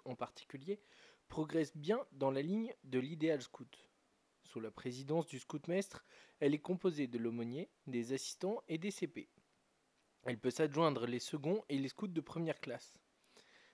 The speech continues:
Elle fixe les grands objectifs à atteindre et les directives à suivre par la troupe dans les domaines de vie spirituelle,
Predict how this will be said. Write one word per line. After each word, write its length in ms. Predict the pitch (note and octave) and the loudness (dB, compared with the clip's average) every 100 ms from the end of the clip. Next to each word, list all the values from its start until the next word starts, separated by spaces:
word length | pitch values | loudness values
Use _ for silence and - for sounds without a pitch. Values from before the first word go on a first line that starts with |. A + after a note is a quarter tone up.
| _ _ _ | _ _ _
Elle 180 | - C3 | 0 0
fixe 540 | B2 - G3 - - - | 0 -8 -8 -6 -10 -10
les 180 | C3+ B2+ | -6 -6
grands 320 | B2+ E3+ D#3 | 0 0 2
objectifs 520 | D3 C#3 C3+ - D#3+ - | 2 0 -6 -8 -8 -2
à 120 | C3 | 0
atteindre 400 | B2+ - F3 E3 - | 0 0 -2 -4 -6
et 120 | C3 | -4
les 100 | C3 | -4
directives 580 | B2+ D#3+ D3 - F#3+ D#3+ | -2 -4 -4 -6 -6 -4
à 80 | - | -6
suivre 400 | - - F3+ D#3 - | -6 -4 -6 -6 -6
par 160 | C3+ | -2
la 80 | B2 | -2
troupe 300 | A#2 - F#3 - _ - - _ | -4 -6 -8 -14 _ -20 -20 _
dans 80 | C3+ | 4
les 120 | C3+ | 4
domaines 340 | C3+ D3+ D#3+ B2+ | 2 2 2 2
de 80 | |
vie 180 | A#2+ C#3+ | -2 -4
spirituelle, 680 | D#3 - C3 A#2 B2+ C#3 | -8 -10 -10 -6 -2 -2